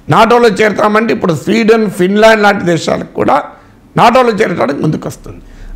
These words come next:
అందువల్ల ఈ ఉక్రెయిన్ వార్ ఉపయోగించుకొని ఒక శాశ్వత వ్యూహాత్మక ఆధిపత్యం, పర్మనెంట్ స్ట్రాటజిక్ అప్పర్ హ్యాండ్ కావాలని అమెరికా ప్రయత్నిస్తుంది. అందుకే మీరు గమనించండి, ఈ యుద్ధం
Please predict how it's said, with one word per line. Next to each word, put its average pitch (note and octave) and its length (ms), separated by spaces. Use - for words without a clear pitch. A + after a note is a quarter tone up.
అందువల్ల C4+ 320
ఈ A#3 400
ఉక్రెయిన్ C#4+ 500
వార్ A3 260
ఉపయోగించుకొని F#3+ 840
ఒక F#3+ 160
శాశ్వత C#4 760
వ్యూహాత్మక A3 920
ఆధిపత్యం, F3 680
పర్మనెంట్ B3 540
స్ట్రాటజిక్ F#3+ 640
అప్పర్ A3 300
హ్యాండ్ G3+ 340
కావాలని F#3+ 480
అమెరికా F3 380
ప్రయత్నిస్తుంది. - 760
అందుకే A3 340
మీరు G#3 160
గమనించండి, A#2 720
ఈ A3 180
యుద్ధం A3+ 400